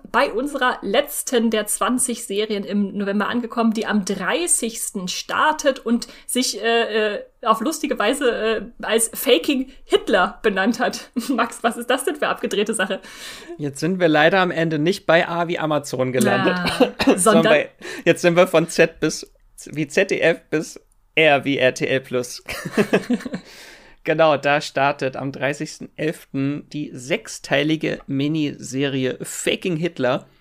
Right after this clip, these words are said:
Speaker 2: Äh, und was mich erstmal aufhorchen hat lassen bei der Serie, war natürlich der Cast. Da spielen Moritz Bleibtreu, Lars Eidinger, Daniel Donskoy und Ulrich, äh, Tukur mit.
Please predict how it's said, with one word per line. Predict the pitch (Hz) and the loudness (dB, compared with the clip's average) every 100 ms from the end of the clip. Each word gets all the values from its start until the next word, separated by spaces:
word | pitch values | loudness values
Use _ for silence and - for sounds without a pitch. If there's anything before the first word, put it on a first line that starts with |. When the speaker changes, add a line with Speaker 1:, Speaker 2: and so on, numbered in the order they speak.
| _ _ - - - | _ _ -20 -20 -8
Speaker 2:
Äh, | - 139 139 | 0 0 0
und | 143 143 | 0 0
was | 147 - | 0 -2
mich | 175 | -2
erstmal | 143 175 - | -2 -2 0
aufhorchen | 175 - - 139 135 175 156 151 - | -2 -4 -14 0 2 2 -2 -6 -4
hat | 135 - | -6 -4
lassen | 117 127 - 151 160 - | -2 0 0 -4 -6 -2
bei | 131 | 2
der | 131 127 | 2 2
Serie, | 120 131 123 | -2 -2 -2
war | 120 | -2
natürlich | 120 139 | -4 -8
der | 135 | -8
Cast. | 123 127 147 202 | -6 -2 -2 -2
Da | 131 | -10
spielen | - 139 135 | -6 -4 -4
Moritz | 147 165 | -4 -6
Bleibtreu, | - 151 147 - 135 | -4 -4 -4 -2 -2
Lars | 151 - | -4 -6
Eidinger, | - 131 135 123 | -6 -4 -4 -4
Daniel | 120 117 135 131 | -4 -6 -4 -6
Donskoy | 120 117 123 - 120 | -8 -10 -8 -6 -4
und | 117 120 - | -6 -10 -8
Ulrich, | 131 135 123 - _ - - - | -8 -6 -10 -14 _ -20 -20 -20
äh, | - 110 113 | -12 -8 -8
Tukur | - 208 - 160 | -6 -6 0 2
mit. | 160 170 - | 4 0 -2